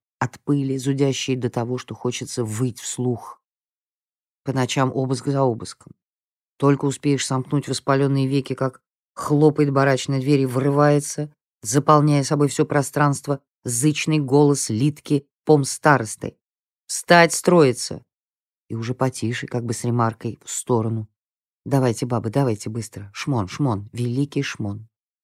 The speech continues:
Мы выстраиваемся шеренгой вдоль нар. А вохровцы и блатнячки из старостата бросаются на наши нары нижние и верхние. Погром.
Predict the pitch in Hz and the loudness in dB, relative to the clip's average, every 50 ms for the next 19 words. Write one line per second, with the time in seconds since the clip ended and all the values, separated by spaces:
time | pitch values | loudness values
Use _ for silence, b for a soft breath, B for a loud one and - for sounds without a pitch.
0 | _ _ - 110 117 147 143 - 151 135 123 120 120 131 127 123 113 - - 120 | _ _ -4 -2 -2 -2 -2 -2 0 0 0 0 0 -2 -4 -4 -6 -6 -8 -6
1 | - - 131 123 123 123 123 120 127 127 127 131 127 123 120 117 113 113 - - | -2 -2 0 0 0 -2 -2 -4 -4 -2 -2 -2 -2 0 0 -2 -2 -4 -6 -12
2 | _ _ _ _ _ _ _ _ _ _ _ _ _ _ _ _ - 120 117 117 | _ _ _ _ _ _ _ _ _ _ _ _ _ _ _ _ -6 -4 -4 -2
3 | 123 135 135 - - 143 - - - - 139 - - - 135 123 131 127 123 - | 0 0 0 -2 -4 -8 -10 -10 -10 -10 -10 -6 -6 -4 -2 0 0 -2 -2 -4
4 | 117 123 120 - - - - 135 - _ _ _ - 135 - - - 147 135 139 | -4 -6 -6 -6 -8 -10 -12 -12 -12 _ _ _ -6 -6 -4 -2 0 2 2 2
5 | 131 - - - 131 131 - 135 127 127 131 127 - - 139 139 127 - 139 131 | 0 -2 -4 -4 -4 -4 -4 -4 -2 -2 -2 -2 -2 -4 -4 -4 -4 -4 -2 -2
6 | 127 131 131 127 - - 139 131 131 131 123 123 131 123 123 127 127 123 135 135 | -2 0 -2 -2 -2 -4 -2 -2 0 0 0 0 0 0 0 0 -2 -2 -2 -2
7 | 131 131 131 131 123 113 - - 107 104 101 110 - _ _ _ _ _ _ _ | -2 -2 0 -2 -2 -2 -4 -8 -12 -12 -12 -14 -20 _ _ _ _ _ _ _
8 | - 127 123 113 110 110 110 123 123 120 113 104 104 - | 0 2 2 2 -2 -4 -2 0 0 0 0 -2 -6 -10